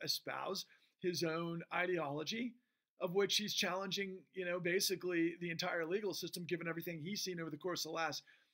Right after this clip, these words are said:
fifteen, twenty years, that, "Hey, you're gonna stop me? Take me to court. Good luck. I'll buy the best attorneys in the world. I get you jammed up in the courts. Meanwhile, I'll sell propaganda all day, every day," which he can do and which he's doing.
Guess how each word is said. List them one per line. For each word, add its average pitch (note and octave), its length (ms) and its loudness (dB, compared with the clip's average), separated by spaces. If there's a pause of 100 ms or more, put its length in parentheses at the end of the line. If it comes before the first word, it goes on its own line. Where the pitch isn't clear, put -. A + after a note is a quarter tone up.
(140)
fifteen, F#3+ 320 0
twenty F3 240 -2
years, G3 500 0
that, F3+ 320 0
"Hey, G3 120 0
you're D#3+ 160 0
gonna E3 120 -2
stop D3+ 360 0
me? A3+ 220 0 (340)
Take F#3+ 240 4
me G3 80 2
to F3 80 4
court. G3 340 2
Good G3 140 2
luck. F#3 400 2
I'll E3 100 -4
buy F3 220 4
the E3+ 80 0
best E3+ 260 -2
attorneys E3+ 440 -4
in D#3+ 60 -4
the D#3 60 -6
world. E3 260 0
I D#3 40 -2
get E3 180 -4
you C#3 80 -8
jammed E3 320 -2
up D#3 80 -2
in D#3 80 -10
the D3+ 60 -8
courts. F3+ 360 0 (320)
Meanwhile, E3+ 640 2
I'll F3+ 100 2
sell E3+ 240 2
propaganda E3 640 -4
all E3 160 2
day, E3 220 2
every G3 220 2
day," - 120 -16 (1000)
which A3 160 4
he A3+ 60 0
can A#3+ 140 4
do B3+ 280 6 (100)
and F3+ 80 0
which A3+ 160 4
he's G#3 100 0
doing. A#3+ 320 4